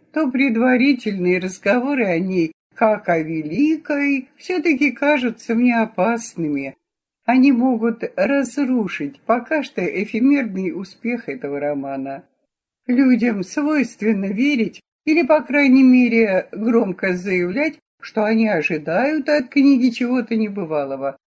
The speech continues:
Затем следует разочарование. Читатели начинают мстить былому кумиру,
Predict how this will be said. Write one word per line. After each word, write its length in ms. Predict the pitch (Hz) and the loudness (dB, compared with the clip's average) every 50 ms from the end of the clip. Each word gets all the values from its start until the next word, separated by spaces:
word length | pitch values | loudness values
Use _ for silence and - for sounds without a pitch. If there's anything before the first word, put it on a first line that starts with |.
| _ _ _ _ | _ _ _ _
Затем 560 | 285 262 277 311 294 277 - - 330 330 285 | -8 -2 0 0 0 0 0 -2 -2 -2 -2
следует 580 | - - - 175 160 156 151 147 156 156 151 - | -2 -4 -4 -4 -4 -4 -4 -4 -6 -6 -6 -6
разочарование. 1200 | 165 151 156 147 - 165 156 - - 170 170 175 170 170 233 247 247 247 240 233 226 226 226 - _ _ _ _ _ _ _ _ | -10 -10 -10 -8 -8 -10 -8 -6 -6 -4 -2 -2 -2 -2 -4 -4 -2 -2 -2 -2 -4 -6 -8 -10 _ _ _ _ _ _ _ _
Читатели 640 | - - 294 226 - 302 311 247 - 233 196 175 | -2 -2 0 0 0 0 0 0 -2 -4 -2 -2
начинают 720 | 165 175 190 196 180 - 277 247 254 233 240 269 269 226 - | -2 -2 -2 -4 -4 -2 0 0 2 2 2 0 -2 -2 0
мстить 760 | 269 269 277 254 - - - - - 285 277 247 180 165 151 | 2 2 2 2 0 -6 -8 -2 2 4 4 4 2 -2 -4
былому 480 | 147 165 170 175 180 175 165 165 160 156 | -2 0 0 0 0 0 0 -2 -2 -2
кумиру, 680 | - - 165 156 165 165 156 151 147 151 156 147 - | -2 -4 -4 -2 -2 0 -2 0 0 0 0 -2 -2